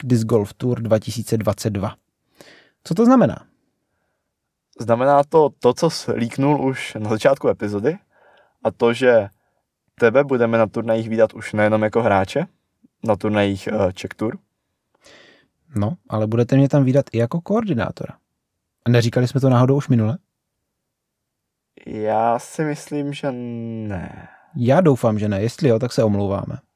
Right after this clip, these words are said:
Speaker 2: Ale určitě jsme říkali ty další pozice.
Speaker 1: To jsme neříkali. Tak.
Speaker 2: A teďka pozice pro, eh, digitální média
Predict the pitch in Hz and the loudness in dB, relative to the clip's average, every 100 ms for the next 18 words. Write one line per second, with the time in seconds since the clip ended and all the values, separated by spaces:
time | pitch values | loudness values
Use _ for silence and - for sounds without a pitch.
0 | _ _ _ _ _ - 123 117 135 - | _ _ _ _ _ -2 0 0 -2 -4
1 | 147 - 147 139 123 127 135 139 127 110 | -4 0 2 2 0 -2 0 0 2 0
2 | 104 - - 92 95 - - 127 131 113 | 0 -10 -8 -10 -10 -12 -4 0 2 2
3 | - - 131 - _ _ - - - _ | 0 -8 -14 -16 _ _ -16 -16 -20 _
4 | _ _ _ _ _ _ _ _ _ _ | _ _ _ _ _ _ _ _ _ _
5 | _ 120 110 101 107 - 120 - 131 104 | _ 0 2 2 -2 -8 -10 -2 0 0
6 | - 127 147 143 - 156 - 135 123 107 | -2 -6 -4 -4 -2 -2 0 2 4 4
7 | 98 113 - 110 98 98 110 117 120 120 | 2 -4 0 2 4 2 -4 0 0 2
8 | 104 95 98 117 139 | 2 2 2 2 0